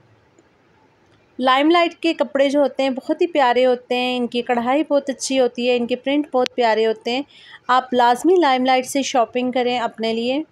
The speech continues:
नेक्स्ट वन, ये भी प्यारा सा आर्टिकल है, सिल्क दुपट्टे के साथ है, फ़ोर्टी नाइन नाइंटी नाइन इस आर्टिकल की प्राइस है।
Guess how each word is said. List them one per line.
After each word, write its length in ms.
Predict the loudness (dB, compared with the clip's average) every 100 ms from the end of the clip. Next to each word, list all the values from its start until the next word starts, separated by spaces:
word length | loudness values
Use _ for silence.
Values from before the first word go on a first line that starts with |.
| _ _ _ _ -6
नेक्स्ट 360 | -2 -2 0 2
वन, 160 | 4
ये 100 | 2
भी 100 | 0 -2
प्यारा 380 | 2 4 4 2
सा 160 | 2
आर्टिकल 520 | 2 0 -2 -2 -2 0
है, 240 | 0 0
सिल्क 340 | 0 -2 0 -2
दुपट्टे 400 | 0 0 0 0
के 160 | -2
साथ 360 | 0 0 0 -2
है, 120 | -4
फ़ोर्टी 340 | -2 -4 -2
नाइन 360 | -2 -2 -2 -2
नाइंटी 360 | -2 -4 -6 -6
नाइन 260 | -4 -4
इस 160 | -4 -2
आर्टिकल 420 | -4 -4 -8 -8
की 140 | -6 -12
प्राइस 440 | -4 -4 -4 -8
है। 140 | -12